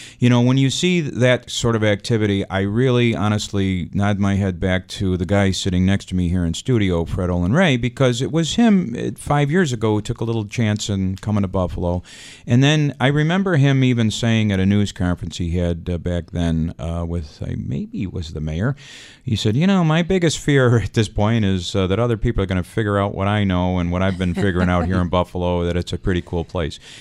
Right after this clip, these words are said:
Speaker 1: And th-, again, thanks to him, he really sort of was the guy who gave us the, the, the postcard for, uh, for Western New York. So people saw his movies. I think you even told me a story, Fred, about, uh, somebody calling you or a few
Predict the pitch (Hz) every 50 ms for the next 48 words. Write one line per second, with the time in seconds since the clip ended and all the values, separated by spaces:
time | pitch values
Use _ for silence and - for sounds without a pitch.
0 | - - - - 104 - - 175 175 - 143 139 135 131 95 78 73 - 110 104
1 | 98 - - - 98 90 87 101 117 110 95 95 95 92 95 95 92 90 92 90
2 | 87 85 95 104 101 98 95 92 90 90 90 - - 101 92 92 90 87 85 82
3 | 78 - - - - - - 90 92 92 92 90 85 80 - - - 90 90 87
4 | 87 87 85 85 85 82 82 - - - - 92 87 92 95 92 85 98 98 92
5 | 85 82 - - - - 92 90 87 101 95 - - - - 92 92 92 90 85
6 | 92 - _ - 85 90 90 90 87 87 85 - - 92 87 - - 123 156 185
7 | - - - 62 57 64 71 - - 82 78 73 73 76 80 - - - - 90
8 | - _ - - 87 82 85 82 - - 85 82 82 80 76 69 64 - - -
9 | 98 90 - - - - - - - - - 160 165 - 170 143 - - 135 127
10 | 123 117 127 127 113 110 117 110 113 110 120 127 123 165 180 190 247 226 - 233
11 | 226 196 143 110 101 - 123 117 110 104 95 92 87 - - 98 90 87 80 -
12 | - 92 90 87 80 - 90 87 82 78 - - 87 90 85 87 87 - 104 95
13 | 87 87 - - 95 95 92 87 87 82 78 78 78 80 80 80 78 - - 95
14 | 90